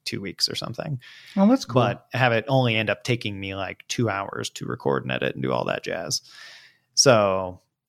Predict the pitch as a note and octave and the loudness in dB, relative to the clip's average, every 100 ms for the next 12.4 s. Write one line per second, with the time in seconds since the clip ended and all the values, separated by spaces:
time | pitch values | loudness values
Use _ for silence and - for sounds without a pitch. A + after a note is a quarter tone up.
0 | _ _ B2+ A2+ F#2 G#2 D3+ - - - | _ _ 0 2 2 0 2 2 0 -4
1 | C#3 E3+ D3+ B2 C3 A#2 A2+ G#2 G2+ G2+ | 0 2 2 2 2 2 2 0 0 -2
2 | - G2 F#2+ G2 A#2 A2 G#2+ G#2+ G2 G#2 | -2 -8 -10 -10 -4 -2 -2 -4 0 2
3 | G2+ G#2+ G2+ G2 - G2 F#2+ F#2 F#2+ F#2+ | 2 -4 -8 -8 -6 -6 -8 -8 -10 -14
4 | _ _ - - - - - - B2+ A2 | _ _ -8 -6 -6 -10 -2 2 2 2
5 | G#2 G2+ F#2+ F#2+ - _ A2+ - _ A#2+ | -4 -6 -10 -14 -14 _ -20 -20 _ -4
6 | A2+ G#2+ G#2 - _ _ _ _ _ _ | 2 2 2 -6 _ _ _ _ _ _
7 | C3 B2 B2 - A#2 B2 C3 B2+ G#2+ - | 0 2 2 -2 -2 0 2 2 2 0
8 | A3+ B3 A2+ G2+ G#2+ G#2 G2+ G2 G#2 G2+ | -2 0 0 0 -2 -2 -2 -4 -4 -4
9 | G2+ G2+ A2+ A#2+ G#2+ C3 D3 C#3 C3+ C3 | -6 -6 -2 0 2 2 2 2 2 2
10 | B2+ A2+ C#3+ D3 B2+ G#2+ G2+ - F#2+ F#2+ | 2 0 0 0 0 -2 -4 -2 -4 -4
11 | F#2+ - G2+ G2+ A2+ - C3 G#2+ A2 D#3+ | -6 -10 -8 -6 -4 -2 -2 -4 0 4
12 | C#3+ - G#2 | 4 2 -8